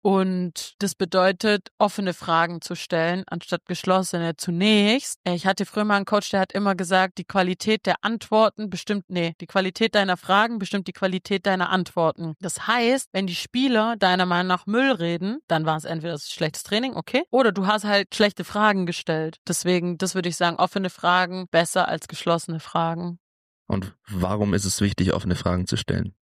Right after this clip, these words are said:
Speaker 1: Weil sonst komme ich nicht in die Wahrnehmung rein.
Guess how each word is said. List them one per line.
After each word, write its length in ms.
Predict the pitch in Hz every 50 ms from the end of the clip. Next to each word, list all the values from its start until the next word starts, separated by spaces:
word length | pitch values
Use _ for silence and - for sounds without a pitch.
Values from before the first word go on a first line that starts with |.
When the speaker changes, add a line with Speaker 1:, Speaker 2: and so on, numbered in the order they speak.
| _ _ _
Speaker 1:
Weil 140 | - 185 180
sonst 220 | 180 196 196 -
komme 220 | - - 196 196 202
ich 100 | 190 -
nicht 280 | - 214 208 202 - -
in 260 | - - 202 190 185
die 340 | 175 180 185 185 180 180 160
Wahrnehmung 640 | 180 185 196 202 208 196 180 175 175 175 175 165
rein. 420 | - 160 160 156 156 160 175 170